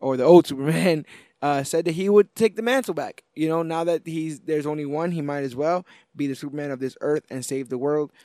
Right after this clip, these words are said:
So this was basically just a real thin, um, catch-up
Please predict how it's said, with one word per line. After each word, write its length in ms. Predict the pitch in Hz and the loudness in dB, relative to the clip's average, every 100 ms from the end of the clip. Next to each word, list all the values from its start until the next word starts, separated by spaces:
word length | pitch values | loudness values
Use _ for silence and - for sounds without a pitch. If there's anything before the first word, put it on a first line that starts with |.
| _ _ - | _ _ -4
So 160 | 208 | -2
this 160 | 208 - | -2 -4
was 100 | 226 | -6
basically 460 | 190 202 - 175 156 | -2 -2 -2 -4 -4
just 200 | 156 113 | -4 -2
a 120 | 139 | -4
real 600 | 143 165 170 170 170 151 | 0 0 2 2 0 -2
thin, 680 | - _ 160 160 156 151 - | -10 _ -4 -4 -6 -8 -10
um, 500 | 131 135 127 127 117 _ | -8 -8 -10 -14 -20 _
catch-up 400 | - 175 - 139 | -6 -6 -4 -6